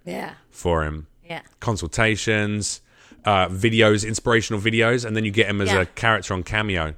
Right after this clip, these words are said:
Speaker 1: Yeah.
Speaker 2: And then people can pay, like, twenty bucks to have, like, an inspirational
Speaker 1: Yeah.
Speaker 2: message from
Speaker 1: So
Speaker 2: Fu
Speaker 1: Wix,
Speaker 2: Manchu.
Speaker 1: Wix over Patreon.
Speaker 2: Um, well, I mean, pay, uh, so have you got a Patreon for Fu
Speaker 1: No,
Speaker 2: Manchu?
Speaker 1: no.
Speaker 2: I'd have a Cameo for him.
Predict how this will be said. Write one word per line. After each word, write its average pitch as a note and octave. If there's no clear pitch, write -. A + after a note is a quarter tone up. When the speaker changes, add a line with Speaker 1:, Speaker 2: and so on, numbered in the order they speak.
Speaker 1:
Yeah. F#3+
Speaker 2:
And G#2
then G2+
people G2
can F#2+
pay, F#2
like, E2+
twenty G#2
bucks F#2
to F#2
have, F2
like, E2+
an F2+
inspirational F2+
Speaker 1:
Yeah. G3+
Speaker 2:
message F2
from F2
Speaker 1:
So G#2
Speaker 2:
Fu G2
Speaker 1:
Wix, F2+
Speaker 2:
Manchu. F#2+
Speaker 1:
Wix B3
over G#3+
Patreon. F3+
Speaker 2:
Um, A#2
well, C3
I A#2+
mean, A#2
pay, B2+
uh, G#2+
so C#3
have C3
you C#3+
got C#3+
a B2
Patreon A#2+
for -
Fu F#2+
Speaker 1:
No, F#2
Speaker 2:
Manchu? E2+
Speaker 1:
no. F3
Speaker 2:
I'd D#3+
have F#3
a D3+
Cameo A#2
for D#2+
him. D2